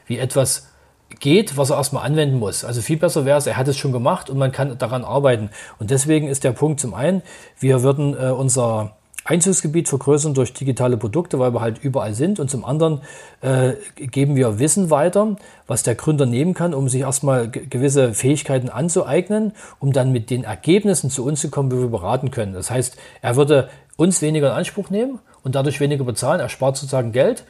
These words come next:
Und gleichzeitig, ähm, äh, haben wir dann trotzdem Produkte,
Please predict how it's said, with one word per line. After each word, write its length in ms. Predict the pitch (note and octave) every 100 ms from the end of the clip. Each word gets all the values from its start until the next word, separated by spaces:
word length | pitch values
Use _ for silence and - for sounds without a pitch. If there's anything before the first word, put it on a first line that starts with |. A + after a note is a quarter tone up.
| - - - -
Und 180 | C#3+ C3+
gleichzeitig, 760 | C3+ C#3 C#3+ D#3+ D#3+ D3+ C#3 C#3+
ähm, 640 | C#3 C#3 C#3 C#3+ C#3 C#3
äh, 40 | C3+
haben 320 | A#2+ A2 C3
wir 140 | D3
dann 120 | D3+ C#3+
trotzdem 340 | D3 C3+ C#3+
Produkte, 480 | C3 B2+ D3 D#3+